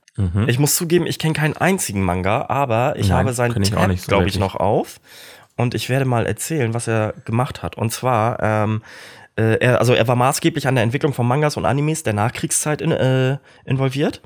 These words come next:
Speaker 2: Er wurde selber als Manga non Kami-sama bezeichnet, an, was übersetzt so viel heißt wie Gott des Manga.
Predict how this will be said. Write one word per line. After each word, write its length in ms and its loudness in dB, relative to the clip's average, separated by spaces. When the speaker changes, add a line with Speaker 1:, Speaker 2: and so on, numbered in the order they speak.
Speaker 2:
Er 160 2
wurde 160 2
selber 300 2
als 180 2
Manga 280 2
non 460 2
Kami-sama 880 2
bezeichnet, 600 -4
an, 360 0
was 160 -6
übersetzt 340 -2
so 100 -4
viel 180 -4
heißt 200 0
wie 180 -2
Gott 380 -2
des 220 -6
Manga. 400 0